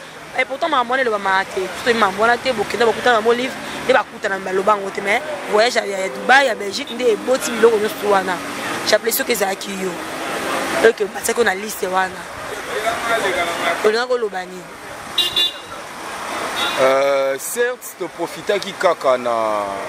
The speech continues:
Speaker 2: occasion, wana, poto lobela, makambu wana, mais yango zaki base te.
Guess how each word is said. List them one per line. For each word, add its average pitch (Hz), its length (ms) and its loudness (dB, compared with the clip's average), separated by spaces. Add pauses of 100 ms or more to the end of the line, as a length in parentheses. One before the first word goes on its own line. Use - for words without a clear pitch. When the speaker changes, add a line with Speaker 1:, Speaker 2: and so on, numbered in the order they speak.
(220)
Speaker 2:
occasion, 147 640 0 (200)
wana, 151 260 4 (220)
poto 160 260 -2
lobela, 110 500 -2 (720)
makambu 120 440 2
wana, 139 160 4
mais 131 180 -2
yango 147 260 0
zaki 147 300 -6
base 135 200 0 (140)
te. 117 80 -12